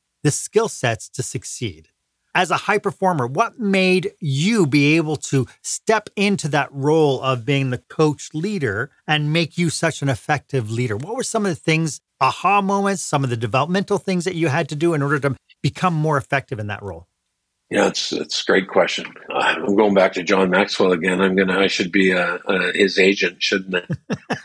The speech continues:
Speaker 2: Uh, John Maxwell says that leadership is influence. If there's only one word that we're allowed to utilize for, you know, to describe leadership,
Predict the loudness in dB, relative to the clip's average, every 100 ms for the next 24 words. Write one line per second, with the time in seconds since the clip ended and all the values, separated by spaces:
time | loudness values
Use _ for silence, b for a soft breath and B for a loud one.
0 | 2 2 4 2 2 2 0 0 0 0
1 | 2 2 0 0 -2 0 0 0 -2 -6
2 | -8 -8 -8 -4 -2 -2 -4 0 0 0
3 | -4 0 2 4 4 4 2 0 2 2
4 | 4 2 4 4 2 -2 0 2 2 4
5 | 2 0 -2 0 0 0 0 0 0 -2
6 | -2 -2 0 0 -2 -2 -2 -2 -2 -2
7 | -2 -4 -2 -2 0 0 0 2 0 -2